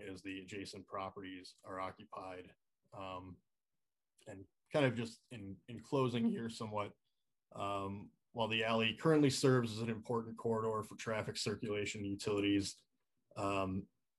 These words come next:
it won't be necessary for traffic or utilities in the applicant's upcoming redevelopment plans. So in terms of next steps, uh, pending, uh, this commission's recommendation,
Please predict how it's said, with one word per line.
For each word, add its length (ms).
it 140
won't 260
be 80
necessary 600
for 140
traffic 440
or 80
utilities 720
in 100
the 140
applicant's 480
upcoming 600
redevelopment 600
plans. 580
So 300
in 160
terms 240
of 100
next 240
steps, 720
uh, 240
pending, 600
uh, 300
this 200
commission's 640
recommendation, 880